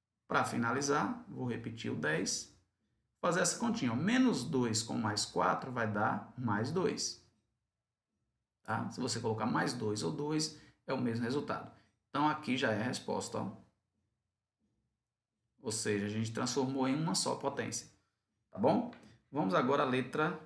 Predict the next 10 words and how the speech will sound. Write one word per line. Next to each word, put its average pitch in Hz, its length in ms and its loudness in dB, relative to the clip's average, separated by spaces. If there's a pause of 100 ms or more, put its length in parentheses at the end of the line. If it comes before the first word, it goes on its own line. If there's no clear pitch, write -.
B. - 480 -8 (400)
Bem 131 160 -8
tranquilo 156 380 -2
também, 127 260 0
ó. 85 60 -8 (440)
A - 80 0
base 127 320 4
é 135 60 4
cinco, - 420 -2
repete, 113 720 -2